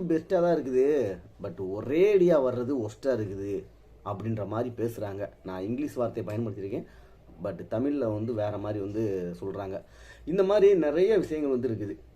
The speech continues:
அதெல்லாம் தாண்டி ரொம்ப ரொம்ப நுட்பமான ஒரு அரசியல் என்னன்னா, ஜி பி யு திரைப்படம்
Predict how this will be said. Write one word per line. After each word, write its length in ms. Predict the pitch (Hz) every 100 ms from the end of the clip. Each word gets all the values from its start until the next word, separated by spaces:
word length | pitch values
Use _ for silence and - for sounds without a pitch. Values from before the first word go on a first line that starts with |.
| -
அதெல்லாம் 560 | 98 104 117 120 147 175
தாண்டி 400 | 165 127 127 120 113 107 -
ரொம்ப 340 | 113 139 180 135
ரொம்ப 300 | 143 147 147 151 147 - -
நுட்பமான 880 | 110 120 117 160 160 170 185 202 226 262
ஒரு 160 | 190 147
அரசியல் 420 | 120 127 147 131
என்னன்னா, 360 | 113 120 127 113 117 113 - - - - - - - 87
ஜி 180 | 120 175
பி 180 | 180 160
யு 100 | 143
திரைப்படம் 480 | 127 120 113 123 175